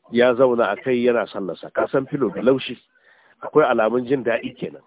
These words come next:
Ko da mutum bai da lafiya. Wato batun sallah a zaune ɗin nan da sallah a tsaye ba batu ne da aka bari sakaka mutum ya yadda ga dama ba. A, batu ne na larura.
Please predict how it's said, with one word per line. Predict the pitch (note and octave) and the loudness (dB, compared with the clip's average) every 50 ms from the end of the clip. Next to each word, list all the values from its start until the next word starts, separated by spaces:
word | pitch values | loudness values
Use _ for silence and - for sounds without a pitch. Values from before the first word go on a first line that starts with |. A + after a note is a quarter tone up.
| _ _ _ _ _ _ _ _ _ _ _ _ _ _ - | _ _ _ _ _ _ _ _ _ _ _ _ _ _ 6
Ko | - - - - | 8 8 8 8
da | - - C#3+ | 4 2 0
mutum | C3+ B2 A#2+ A#2 - D#3 B2+ | -2 -4 -8 -8 -10 -6 -2
bai | C3 B2 A#2+ | -2 -2 -2
da | G2 F2+ | -2 -6
lafiya. | E2 D#2+ D2+ - - - - _ _ _ _ _ _ _ _ _ _ _ _ _ _ _ _ _ _ _ _ _ _ _ _ _ _ _ _ _ _ - - | -10 -12 -14 -16 -20 -20 -20 _ _ _ _ _ _ _ _ _ _ _ _ _ _ _ _ _ _ _ _ _ _ _ _ _ _ _ _ _ _ -6 -4
Wato | - A2 - A#2 | -4 -2 0 0
batun | A#2+ - - E3+ D#3+ | 0 2 2 0 -2
sallah | - - F3 E3+ D3+ - - | 0 0 -2 0 -2 -4 -4
a | A2 | -2
zaune | G#2+ A2+ A2+ B2+ C3+ | -2 -2 0 0 -2
ɗin | B2+ C#3+ C#3+ C3 | -2 -4 -4 -2
nan | B2 B2 A#2 A2+ - _ _ _ - _ _ _ _ _ _ - | -2 -4 -4 -6 -10 _ _ _ -20 _ _ _ _ _ _ -8
da | - F#2+ | -8 -4
sallah | - - - C#3 C3+ C3 - - | -2 0 0 2 2 0 0 0
a | G#2 G2+ | -4 -8
tsaye | - - - G#2+ A2 B2 C3 B2+ B2 _ _ _ _ _ _ _ _ _ _ _ _ _ _ _ _ _ _ _ _ _ _ - | -8 -6 -4 -2 0 0 -2 -4 -6 _ _ _ _ _ _ _ _ _ _ _ _ _ _ _ _ _ _ _ _ _ _ -2
ba | - - - A2+ G#2+ | 4 4 4 6 4
batu | A2+ - - E3 | 2 2 2 2
ne | D#3 C#3+ G#2+ - | 4 2 2 2
da | - - - | 0 -2 -2
aka | - - - A2+ | -2 -2 -2 -2
bari | G#2 A#2 A2 G2 | 0 0 -2 -2
sakaka | - - A2+ G2 - G#2 - - G#2 G#2 | -4 -8 -10 -10 -10 -10 -10 -8 -8 -8
mutum | F#2 F2+ - - B2 A#2 | -8 -8 -10 -8 -6 -4
ya | G2+ G#2 A2 A2 | -2 0 0 -2
yadda | G#2 G2 F2+ E2 | -2 -4 -10 -8
ga | - E2 | -8 -8
dama | D#2 - - - - - | -8 -10 -12 -12 -14 -12
ba. | - - - - _ _ _ _ _ _ _ _ _ _ - - - - - - - - | -12 -12 -14 -14 _ _ _ _ _ _ _ _ _ _ -20 -20 -20 -20 -20 -20 -6 0
A, | - - C3 B2+ A#2 G2+ F2 | 2 4 4 4 2 0 -2
batu | - - - - - - | -2 -4 -4 -4 -4 -2
ne | C#3 A#2 | -2 -2
na | G#2+ A#2 A#2 | 0 0 2
larura. | A#2+ G2+ F2+ F2 E2+ D#2+ D2 | 0 0 0 -4 -10 -12 -12